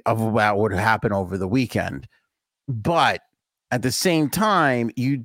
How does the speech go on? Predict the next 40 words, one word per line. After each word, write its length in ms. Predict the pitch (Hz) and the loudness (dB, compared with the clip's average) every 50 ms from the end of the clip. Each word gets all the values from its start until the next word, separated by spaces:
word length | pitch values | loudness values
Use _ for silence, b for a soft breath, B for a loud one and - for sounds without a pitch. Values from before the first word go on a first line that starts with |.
| _ - | _ -18
you 200 | - 104 143 156 | -12 -4 -2 0
know, 200 | 139 139 117 117 | 0 2 0 2
it's 220 | 123 123 117 - - | 0 -2 -2 -4 -6
just 240 | 139 123 - - | -4 -4 -4 -2
like 400 | 143 139 135 123 117 98 - - - _ _ _ _ _ _ _ - | 0 2 2 2 0 -4 -8 -18 -20 _ _ _ _ _ _ _ -6
you, 260 | 117 131 139 139 - - | -2 0 0 0 -2 -2
you 220 | 131 123 131 135 | -2 -2 0 0
want 640 | 127 131 143 147 147 147 147 143 135 131 127 - - _ _ _ _ - | 0 2 2 2 2 2 0 0 0 -2 -4 -6 -12 _ _ _ _ -6
people 300 | - 139 120 110 123 123 | -4 -4 -2 0 0 -2
to 160 | - - 120 | 0 -2 -8
kind 240 | - - 113 110 104 | -4 -2 -2 0 0
of 100 | 107 101 | 0 0
rise 300 | 101 110 110 113 107 90 | 0 0 2 0 0 -2
above, 600 | 104 98 90 98 107 110 117 127 131 131 135 - _ _ _ _ _ _ _ _ - | -4 -6 -2 -2 0 0 2 0 0 -2 -6 -10 _ _ _ _ _ _ _ _ -4
and 580 | 107 110 107 107 107 101 101 98 95 98 - _ _ _ _ _ _ _ _ _ _ - | -2 0 0 0 -2 -2 -4 -6 -8 -10 -14 _ _ _ _ _ _ _ _ _ _ -10
that 320 | 101 98 117 120 123 120 | -4 -2 2 2 2 2
happening, 640 | 98 113 117 117 117 104 123 104 110 107 104 101 98 | 2 2 2 2 2 2 0 0 0 0 0 0 0
whether 280 | 104 110 107 107 104 101 | 0 0 2 2 0 0
intentional 600 | 98 98 - - 117 120 107 - 117 113 110 104 | -2 -2 -2 -2 -2 -2 -2 -2 -2 -2 0 0
or 120 | 104 101 | 0 0
not, 360 | 101 107 113 117 113 110 104 | 2 2 2 2 2 2 2
or 80 | 101 98 | 0 0
a-, 200 | - 101 113 - B B B B | 0 0 0 0 B B B B
I 100 | - 135 | 0 0
just, 180 | 139 143 139 - | 2 2 0 0
I 60 | 127 | 0
mean, 140 | 131 135 120 | 0 2 2
I 100 | 120 117 | 2 2
hope 220 | - 147 147 139 | 2 2 2 2
they 160 | 123 120 113 - | 2 0 -2 0
say 160 | - 127 113 | 0 0 0
it 40 | 107 | 0
was 160 | 101 98 98 | -2 -2 -2
an 80 | 110 113 | -2 0
accident, 420 | 120 123 113 - - 95 95 95 | 0 -2 -2 -4 -6 -8 -6 -4
but 160 | 95 104 - | -6 -6 -6
still, 500 | - - - - 147 135 117 104 98 92 _ _ _ _ _ - | -6 -8 -2 0 2 2 2 0 -2 -4 _ _ _ _ _ -4
it's 180 | - 147 - - | -4 -4 -2 -2
just 280 | - 202 180 143 - 143 | 0 0 0 0 0 0
not 300 | 139 120 110 110 98 | 0 2 2 0 0